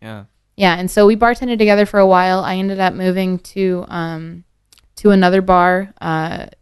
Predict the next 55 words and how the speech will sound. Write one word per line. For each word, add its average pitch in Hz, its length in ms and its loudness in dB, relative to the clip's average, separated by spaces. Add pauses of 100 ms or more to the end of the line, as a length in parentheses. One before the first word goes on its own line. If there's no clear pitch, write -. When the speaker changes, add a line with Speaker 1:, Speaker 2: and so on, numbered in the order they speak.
(100)
Speaker 2:
similar 185 420 2
to 180 40 -2
the 180 80 -2
J 165 220 -6
and 165 100 -8
M. 160 220 -10
It - 60 -14
Speaker 1:
Mm-hmm. - 100 -8
Speaker 2:
wasn't, 170 400 -2
it - 60 -8
wasn't 180 260 2
a 175 60 0
craft - 360 -2
bar 170 200 2
at 160 60 2
all. 160 280 2 (280)
He 240 220 2
ended 240 160 2
up 196 140 2
moving 190 400 0
to 185 180 -10
Austin, 160 380 -2
Texas. - 560 -10
Speaker 1:
Oh, 123 160 -12
shit. 170 360 -12 (160)
Speaker 2:
Mm-hmm. 190 600 4 (180)
Speaker 1:
Delgado, 113 460 0
you 95 180 -10
say? - 220 -16
Speaker 2:
Delgado. 180 840 2
And 190 220 2
so 208 240 4
we 214 240 2
stayed 320 240 -2
in 330 80 -6
contact 247 400 2
a 226 80 -4
little 202 220 0
bit. 196 320 0 (640)
Speaker 1:
Is 123 100 -18
Speaker 2:
I 208 100 2
Speaker 1:
he 202 40 -2
Speaker 2:
bartended 233 460 2
a 208 40 0
few 214 160 -2
more 202 140 4
places. 185 540 0
Speaker 1:
Is 135 60 -8
he 180 100 -2
still 220 180 -6
here? 196 220 -12 (320)
Speaker 2:
But 175 100 -4
he's 214 160 2
still 247 160 -2
here. 233 480 2